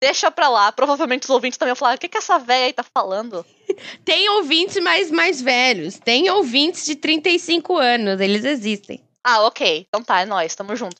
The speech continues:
Speaker 1: gente.
Speaker 2: <laughs>
Speaker 1: É... mas é, ele fica putaço, tipo, "Não quero, não quero, me recuso a ficar sóbrio." Daí nisso a gente vê um painel do Rock Gatling do Luffy contra o Gandari Ryuseigun. E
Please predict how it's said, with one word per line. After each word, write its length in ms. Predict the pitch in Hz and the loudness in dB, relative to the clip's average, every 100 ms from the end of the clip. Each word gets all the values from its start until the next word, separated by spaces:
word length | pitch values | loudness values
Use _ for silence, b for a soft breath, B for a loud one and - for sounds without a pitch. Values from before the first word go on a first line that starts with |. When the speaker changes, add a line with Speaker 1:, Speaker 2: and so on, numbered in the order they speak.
| - | -10
Speaker 1:
gente. 360 | 151 - - - | -8 -6 -10 -8
Speaker 2:
<laughs> 340 | 277 262 262 - - | -8 -8 -12 -20 -6
Speaker 1:
É... 640 | 226 233 226 214 208 208 | -2 0 2 2 2 0
mas 220 | 226 392 | 0 -2
é, 160 | 440 370 | 0 -2
ele 100 | 285 | -4
fica 180 | - 262 | -6 -4
putaço, 480 | 370 466 277 - | -4 -2 -2 -4
tipo, 220 | 233 - 240 | -14 -8 -6
"Não 340 | 233 233 254 - | -6 -2 -2 -2
quero, 460 | - 262 262 302 - | 0 2 2 -4 -4
não 180 | 226 254 - | -2 -2 -2
quero, 380 | - 233 202 196 | 0 4 4 2
me 160 | 202 | -4
recuso 560 | 233 233 - 240 233 254 | -2 -2 -2 -6 -4 -2
a 120 | - | 0
ficar 420 | 226 - - 220 | 0 -2 2 2
sóbrio." 560 | - - 143 165 160 147 | 0 0 2 2 0 -8
Daí 200 | - 285 | 0 0
nisso 200 | 285 277 | 0 -4
a 40 | 269 | -6
gente 200 | 277 285 | -6 -4
vê 220 | 233 226 | 0 0
um 100 | 226 | 0
painel 520 | 240 220 202 208 214 _ - | -2 0 2 2 0 _ -10
do 200 | 226 233 | -2 -2
Rock 320 | 220 214 208 - | 2 0 0 -2
Gatling 440 | 208 196 220 208 | 0 0 -4 -8
do 120 | 202 | -4
Luffy 380 | 214 214 214 254 | -2 -2 -4 -8
contra 320 | - 220 220 | -6 -6 -2
o 60 | 214 | -2
Gandari 640 | 220 262 220 202 214 214 - | -2 -2 2 2 0 -8 -12
Ryuseigun. 540 | - 240 - 214 196 233 - | -8 -6 -4 -4 -6 -14 -8
E 800 | 208 214 208 196 196 196 185 | -6 -4 -4 -6 -8 -6 -4